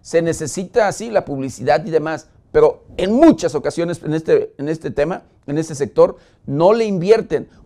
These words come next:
porque tienen miedo a que los grupos criminales detecten y digan, "Allí hay dinero, allí tiene, allí hay que quitarle, allí hay que llegar".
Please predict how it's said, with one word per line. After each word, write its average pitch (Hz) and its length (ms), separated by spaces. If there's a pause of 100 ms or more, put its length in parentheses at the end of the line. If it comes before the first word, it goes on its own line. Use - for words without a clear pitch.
porque 160 340
tienen 214 680
miedo 220 480 (200)
a 175 140
que 180 120
los 165 180
grupos 233 380
criminales 196 600
detecten 240 640
y 165 100
digan, 180 440 (640)
"Allí 120 260
hay 190 120
dinero, 196 460 (260)
allí 123 340
tiene, 208 460 (560)
allí 127 420
hay 156 160
que 160 320
quitarle, 131 680 (480)
allí 117 240
hay 131 100
que 139 160
llegar". 123 380